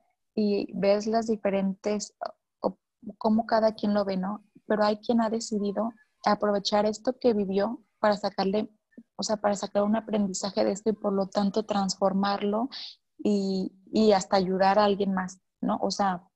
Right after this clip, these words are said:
eh, eligieron ver esto, o sea, relacionarse con lo vivido desde otro punto donde se sanan a sí mismos y esto lo, lo transforman y, y les ayuda a,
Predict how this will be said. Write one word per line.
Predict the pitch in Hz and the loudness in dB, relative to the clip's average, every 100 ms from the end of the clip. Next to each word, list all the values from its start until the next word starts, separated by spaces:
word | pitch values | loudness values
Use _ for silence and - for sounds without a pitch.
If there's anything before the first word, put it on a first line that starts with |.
| _ - | _ -6
eh, | 196 196 190 - - _ - | -2 -2 -2 -6 -10 _ -2
eligieron | 214 220 208 226 233 240 | 2 2 2 2 4 4
ver | 240 | 2
esto, | 240 - 269 359 - _ | -2 0 0 0 -2 _
o | 208 | -2
sea, | 220 | 2
relacionarse | 214 208 202 214 208 208 247 | 2 2 0 0 -2 -2 -4
con | 240 214 | -2 0
lo | 196 | 0
vivido | 190 190 196 214 | 0 0 0 -2
desde | 220 202 185 196 | 0 -2 -2 -2
otro | 196 196 - 233 | 0 -2 -6 -10
punto | _ 220 214 208 214 233 269 _ _ | _ 0 0 0 -4 -4 -6 _ _
donde | 190 202 208 196 196 - | -6 0 0 0 -4 -6
se | - | -6
sanan | 202 208 220 226 | -2 0 2 0
a | |
sí | 208 220 | 0 0
mismos | 220 214 214 277 - _ | 2 2 2 0 -4 _
y | - 208 | -2 0
esto | 208 - 226 - | 0 0 -4 -2
lo, | 208 196 190 180 - - | 0 0 0 -4 -4 0
lo | 202 | 0
transforman | - 202 196 - 226 226 208 202 240 330 _ - - - - _ | 2 -2 -2 -2 0 2 2 2 0 -2 _ -20 -20 -20 -20 _
y, | - 208 196 - _ | 0 0 0 -4 _
y | - 214 | 0 0
les | 208 | 2
ayuda | 202 196 202 214 233 - | 0 0 2 2 0 0
a, | 202 180 170 | 0 -2 -6